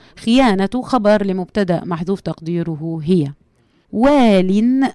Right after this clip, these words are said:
والٍ هو اسم منقوص، أصل الكلمة والي. طب ما المعنى الصرفي لكلمة والٍ؟ اسم فاعل، اسم فاعل طبعًا، وحذفت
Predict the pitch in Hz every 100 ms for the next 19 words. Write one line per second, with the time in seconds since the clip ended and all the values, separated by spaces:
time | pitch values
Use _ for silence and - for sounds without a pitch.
0 | - 226 247 196 175 190 233 269 285 -
1 | _ 170 185 214 196 170 160 151 151 -
2 | 202 247 311 - - 196 - 165 - 220
3 | 247 262 240 233 233 196 165 165 160 170
4 | 165 175 196 190 180 - 196 185 - 175
5 | 170 180 170 165 180 185 214 302 311 -
6 | - _ 175 180 - 247 285 302 - _
7 | - 214 185 151 139 147 - - 226 180
8 | - 180 196 226 226 202 175 180 185 -
9 | - - 156 196 175 - 170 170